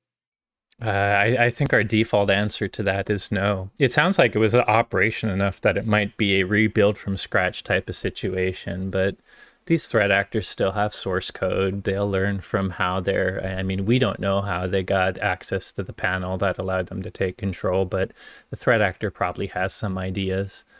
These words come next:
Uh, so, and, you know, source code gets traded, sold. Uh, I'm sure we'll see something that has pieces of Quackbot that maybe is named a new thing or a new variant in the, the future, unfortunately.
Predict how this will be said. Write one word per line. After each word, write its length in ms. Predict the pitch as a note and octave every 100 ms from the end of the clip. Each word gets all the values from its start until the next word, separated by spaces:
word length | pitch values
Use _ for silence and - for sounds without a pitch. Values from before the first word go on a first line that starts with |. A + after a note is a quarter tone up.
| - - - _
Uh, 260 | A2 G2+ G2+
so, 800 | - - F#2+ G2 G2 G2 F2+ -
and, 480 | G2+ G2 G2 G2 -
you 120 | G#2
know, 280 | F#2+ F#2+ G2+
source 380 | - A2+ G2+ -
code 340 | - G#2 G2
gets 360 | G2+ F#2 - -
traded, 520 | - G2+ G2 G2+ F#2+
sold. 800 | - A2+ G2 G2 G2 G2 G2+ - - - - - G#2+
Uh, 160 | F#2+
I'm 160 | G2+ G#2+
sure 260 | - C3+ B2
we'll 180 | A#2 A#2
see 240 | - A2
something 480 | - G#2+ G2+ A2 G2+
that 160 | F#2+
has 260 | - G#2 G2+
pieces 480 | - A2+ F#2+ G#2 -
of 160 | G2
Quackbot 640 | - F#2+ F2+ - G2 F#2 -
that 200 | G2 G2+
maybe 380 | G2 F#2+ F#2+ G2
is 180 | F2+
named 340 | G#2 F#2+ F#2+ F#2+
a 40 |
new 180 | F2+ F#2
thing 320 | - G2 F#2+
or 120 | F#2+
a 80 | F#2+
new 200 | F#2+ F#2+
variant 600 | F#2 F2+ F#2 F#2 F#2+ -
in 180 | G2+ F#2
the, 300 | F#2 F#2 F#2
the 100 | F#2
future, 580 | - F#2+ - - F2 G2
unfortunately. 960 | A2 A2 A2 F#2+ - G2 G2 G2 F#2